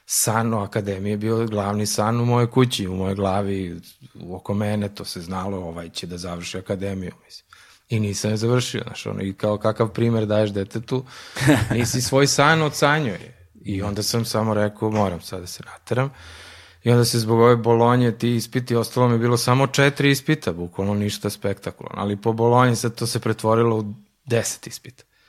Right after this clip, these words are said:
Speaker 1: I ja sam onda morao da učim ponovo u četrdeset šestoj godini, da ponovo sve učim. I onda sam u četrdeset sedmoj sve,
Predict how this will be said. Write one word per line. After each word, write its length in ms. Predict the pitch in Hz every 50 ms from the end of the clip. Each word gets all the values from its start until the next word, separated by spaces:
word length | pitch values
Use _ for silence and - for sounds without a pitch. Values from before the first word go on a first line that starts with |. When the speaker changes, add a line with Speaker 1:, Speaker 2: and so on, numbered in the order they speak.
| _ _ _ _ _ _ _ _
Speaker 1:
I 80 | - 104
ja 120 | 104 98
sam 160 | - - 107
onda 120 | 98 92 95
morao 280 | 95 90 90 87 92 92
da 100 | 101 104
učim 420 | 107 117 117 - - 107 85 -
ponovo 560 | - - 82 82 85 90 87 78 - - - -
u 140 | - 98 95
četrdeset 880 | - _ - 101 90 - 95 92 92 90 85 82 - - 92 85 - - 92 90 90 95
šestoj 500 | - - 95 85 82 - - - 87 -
godini, 460 | 90 - - - - 95 95 92 95
da 120 | 101 98
ponovo 420 | - - 92 90 87 87 87 87 85
sve 220 | - - 90 87
učim. 420 | 82 82 - - - 113 123 127 - - - - - - - - - - _ _ _ _ _
I 120 | - 101 95
onda 120 | 92 95
sam 180 | - - 101 95
u 20 |
četrdeset 400 | - 95 92 - - 98 - -
sedmoj 300 | 104 92 90 92 92 92
sve, 360 | - - 92 87 87 85 80